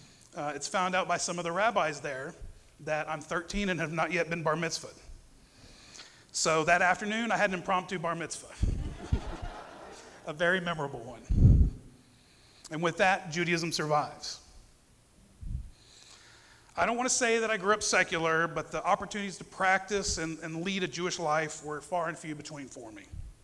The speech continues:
for various reasons. But almost a decade later, after pondering my uncle and his name and, and, uh, my namesake, and it just dawned on me that I wanted to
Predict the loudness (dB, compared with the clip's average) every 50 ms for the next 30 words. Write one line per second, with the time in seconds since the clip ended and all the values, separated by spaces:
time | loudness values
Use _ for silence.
0 | -20 _ _ -20 -20 -20 -20 -20 -20 -20 -20 -20 -20 -20 -20 -20 -20 -6 -4 -4
1 | -4 0 0 2 2 2 2 0 -2 -4 -6 -6 -8 -8 -10 -14 -14 -12 -12 -12
2 | -6 -4 -2 -2 -2 -4 -6 -8 -14 -20 _ _ -20 -20 -20 -20 -20 -20 -20 -20
3 | -20 -20 -20 -6 -2 -2 -2 0 4 4 6 6 6 4 2 2 6 6 6 6
4 | 6 4 4 4 4 4 4 4 2 0 0 0 -2 -2 -2 -4 -8 -4 -2 -2
5 | 0 0 0 0 0 0 0 -2 -6 -8 -8 -10 -10 -12 -4 -2 0 0 0 0
6 | -2 -2 -2 -2 -2 0 0 0 -2 -2 -2 -4 -4 -4 0 2 2 4 4 2
7 | 2 0 -2 -4 -6 -8 -10 -10 -10 -8 -10 -8 -10 -10 -8 -6 -4 -2 -2 -2
8 | -2 -2 -2 -4 -2 -4 -6 -8 -10 -12 -14 -14 -16 -18 -20 -20 -20 -20 -20 -20
9 | -20 -20 -20 -20 -12 -10 -6 -4 -4 -4 2 4 6 6 6 4 4 0 2 2
10 | 4 4 4 4 4 2 2 0 -2 -2 -2 -2 -2 -2 -2 -4